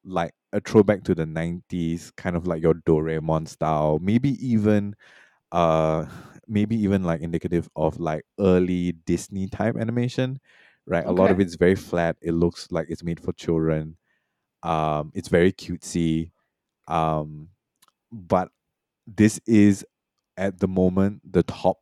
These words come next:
Speaker 1: ranked anime on MyAnimeList and my top pick of the season.
Speaker 2: Wow,
Speaker 1: Um,
Speaker 2: okay.
Speaker 1: basically,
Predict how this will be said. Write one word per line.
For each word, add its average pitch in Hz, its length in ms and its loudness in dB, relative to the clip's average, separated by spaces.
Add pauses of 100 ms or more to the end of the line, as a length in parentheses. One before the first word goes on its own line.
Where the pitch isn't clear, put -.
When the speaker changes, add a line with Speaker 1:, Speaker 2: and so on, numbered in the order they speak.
Speaker 1:
ranked 87 400 -2
anime 87 640 -6 (440)
on 85 320 4
MyAnimeList 90 920 -2
and 82 120 -8
my 87 200 -6
top - 280 0
pick 95 180 4
of 80 180 -2
the 78 100 -4
season. - 480 -14 (540)
Speaker 2:
Wow, 87 720 4
Speaker 1:
Um, 82 80 -2
Speaker 2:
okay. 87 300 -10
Speaker 1:
basically, 117 840 4